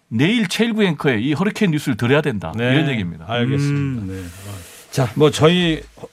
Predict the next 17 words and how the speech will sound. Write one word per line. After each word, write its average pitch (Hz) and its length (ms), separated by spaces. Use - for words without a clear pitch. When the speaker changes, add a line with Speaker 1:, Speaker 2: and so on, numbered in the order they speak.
Speaker 2:
쇼미더뉴스가 175 760
아니더라도 143 640
뭐 135 120
속보로 143 420
금방금방 127 520
알려질 113 300
테니까 117 200
오늘 196 360
아니면 185 520
내일이 175 360
아마 143 520
이번 147 240
사건의 127 360
관건이 127 420
되지 120 220
않을까 101 260
싶습니다. 120 600